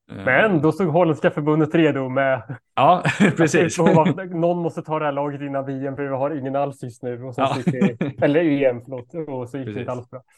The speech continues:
Speaker 1: Nej.
Speaker 2: Eh, nej.
Speaker 1: Och nu är han i Förenade Arabemiraten, såg jag. Eh,
Speaker 2: Ja,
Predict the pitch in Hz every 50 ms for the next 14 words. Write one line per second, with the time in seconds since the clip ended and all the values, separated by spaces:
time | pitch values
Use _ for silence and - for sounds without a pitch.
0 | _ _ - 117 117 117 120 117 117 143 135 131 127 123 123 120 120 120 117 117
1 | 117 117 110 _ _ _ _ _ _ _ _ _ _ _ - 135 127 139 147 143
2 | 135 135 135 135 127 123 113 131 127 123 - - 120 117 113 113 113 110 110 107
3 | - _ _ _ _ _ _ _ _ _ - - 127 123 117 123 127 127 110 110
4 | 110 127 147 139 - 110 104 98 - 101 98 98 110 - - _ _ - - -
5 | 104 101 101 98 101 98 104 165 156 147 151 160 143 -